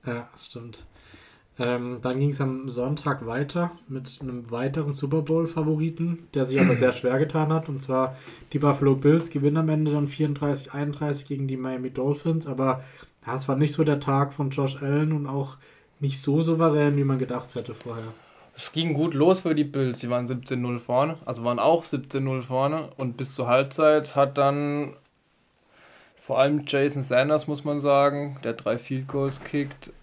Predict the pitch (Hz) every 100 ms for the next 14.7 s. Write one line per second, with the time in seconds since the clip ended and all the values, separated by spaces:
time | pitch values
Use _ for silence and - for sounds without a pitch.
0 | - - - 143 123 135 151 117 135 139
1 | 135 - - 113 117 117 123 127 135 143
2 | 135 117 113 117 104 - - 123 123 120
3 | 120 120 117 117 120 127 131 123 - -
4 | 120 117 117 120 117 123 - 131 131 131
5 | 127 127 - 131 131 131 - - - -
6 | - - - _ - 117 120 104 165 -
7 | 175 - 170 175 - - 131 127 117 123
8 | 131 139 131 123 117 120 117 - 139 135
9 | - 131 131 123 - - - - 120 113
10 | 123 139 147 143 123 123 120 120 110 113
11 | 135 131 127 131 120 123 123 - - -
12 | 113 117 120 123 127 123 117 120 123 117
13 | 117 113 120 120 117 113 120 - 131 131
14 | 143 139 139 - 143 139